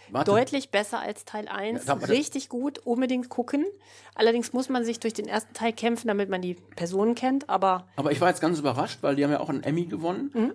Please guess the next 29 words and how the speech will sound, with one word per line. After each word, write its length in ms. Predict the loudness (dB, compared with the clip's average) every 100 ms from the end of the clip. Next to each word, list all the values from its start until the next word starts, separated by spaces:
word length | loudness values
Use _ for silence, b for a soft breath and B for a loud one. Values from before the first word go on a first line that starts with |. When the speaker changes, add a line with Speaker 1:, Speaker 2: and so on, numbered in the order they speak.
| 0
Speaker 1:
als 320 | -2 -2 -8 _
Comedy-Serie. 1040 | -4 0 2 2 0 0 0 0 0 -4 -6
Ist 140 | -4 -4
das 100 | -2
eine 100 | -2
Speaker 2:
Ja. 120 | 0
Speaker 1:
Comedy-Serie? 720 | 0 2 0 0 -2 -2 -6 -10 _ _
Speaker 2:
Naja, 540 | -18 -8 -4 -2 -2 -4 -6
das 220 | -8 -8
ist, 180 | -12 -4
glaub 240 | -2 -2
ich, 140 | -4
ein 20 | -8
bisschen 280 | -8 -6
Geschmackssache. 640 | -8 -6 -6 -6 -6 -6 -6
Ich 180 | -8 -6
würde 180 | -6
sagen, 320 | -2 -2 -2 -4
nein. 320 | -6 -6 -10 -16 B B B
Es 60 | -14
ist, 140 | 0
glaub 160 | 0 0
ich, 120 | -2
eher 140 | -2
Dramedy 800 | 0 0 2 0 -6 -8 -6 -4
oder 240 | -2 0
so. 220 | 0 0 0 -2 2
Speaker 1:
Okay. 360 | 2 2 -2
Speaker 2:
<laughs> 60 | -2